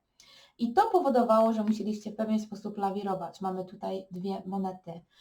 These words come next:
Czyli że udawało wam się wręcz prowadzić takie podwójne trochę życie. Czyli że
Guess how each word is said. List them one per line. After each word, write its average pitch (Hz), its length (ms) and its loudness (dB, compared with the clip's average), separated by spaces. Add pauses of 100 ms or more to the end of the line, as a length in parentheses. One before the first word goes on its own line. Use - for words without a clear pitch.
(240)
Czyli 220 220 0
że 226 140 2
udawało 269 480 6
wam 254 200 6
się 220 220 -2
wręcz 254 360 2
prowadzić 214 560 -2
takie 202 500 -4 (560)
podwójne 202 720 2 (360)
trochę 208 360 2
życie. 185 440 -6
Czyli 202 240 -10
że 208 100 0